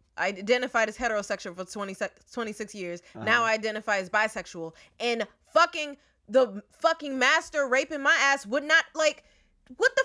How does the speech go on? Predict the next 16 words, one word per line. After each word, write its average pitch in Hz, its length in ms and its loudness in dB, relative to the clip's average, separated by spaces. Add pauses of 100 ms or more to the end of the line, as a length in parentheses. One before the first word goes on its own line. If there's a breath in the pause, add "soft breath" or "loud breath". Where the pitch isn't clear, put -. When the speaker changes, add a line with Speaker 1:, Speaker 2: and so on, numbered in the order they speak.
(120)
Speaker 1:
fuck? 415 480 4 (200)
<laughs> - 100 -20
Nobody 440 560 4
likes 381 220 -2
to 466 120 0
be 349 180 -2
raped. - 420 0 (220)
The 302 240 4
fuck? 381 360 4 (400)
And 294 100 -2
that 330 120 2
doesn't 370 280 0
change 330 800 -4 (160 soft breath)
your 285 160 -2
sexuality. 285 1040 0 (680)
Like, 254 440 0